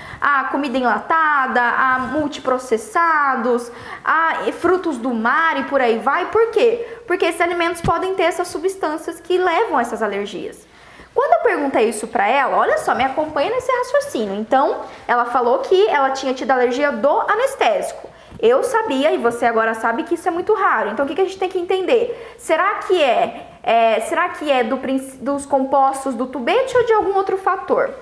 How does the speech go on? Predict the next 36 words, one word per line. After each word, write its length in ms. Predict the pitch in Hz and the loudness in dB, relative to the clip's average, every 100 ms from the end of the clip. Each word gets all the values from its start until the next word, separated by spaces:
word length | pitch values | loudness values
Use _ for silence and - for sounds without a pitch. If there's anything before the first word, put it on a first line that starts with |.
| - | -12
Vamos 240 | - 190 349 | -4 0 2
lá. 340 | 339 135 - - - - - | 2 0 -6 -16 -20 -20 -2
Quando 200 | - 554 | 0 2
eu 60 | 640 | 2
perguntei 340 | 440 330 277 | 2 2 0
isso 160 | 233 214 | 0 0
pra 160 | 269 | 2
ela, 80 | 277 | 2
eu 60 | 269 | 0
falei 120 | 285 | -4
assim, 200 | 349 330 | -4 -2
"Dona 180 | 381 403 | 0 2
Maria, 340 | 359 427 277 | 4 4 4
mas 340 | 277 277 277 - - - - - | 2 -2 -4 -12 -20 -6 -6 -2
tem 140 | - 554 | 0 2
algum 220 | 392 415 | 4 4
alimento 760 | 370 330 311 311 311 320 311 311 - | 2 2 2 0 -2 -2 -4 -6 -4
que 80 | 311 | -2
a 100 | 285 | 0
senhora 280 | - 269 | 0 2
não 100 | 262 | 2
pode 300 | 254 240 - | 2 0 -2
comer? 400 | - 202 240 285 | -6 -2 2 2
Tem 160 | 415 440 | 2 2
alguma 480 | 440 302 523 - 539 | 2 2 2 4 4
outra 280 | 359 392 359 | 2 2 -2
substância 1160 | 359 - 539 508 - - 302 302 269 262 247 190 - - - | -2 -4 -2 0 -2 -2 -2 0 -2 -2 -2 -2 -6 -16 -4
que 80 | 392 | 0
alguma 460 | 359 392 554 571 392 | 2 2 2 2 2
vez 200 | 349 277 | 0 2
na 200 | 320 294 | 2 2
vida 360 | 233 392 359 | 2 0 2
da 140 | 269 262 | 0 -2
senhora 360 | - 254 247 | -2 0 0
causou 500 | 247 339 330 254 302 | 0 0 0 0 2
alergia?" 1000 | 311 226 208 220 247 339 269 190 - - | 2 2 2 0 0 0 2 0 0 -8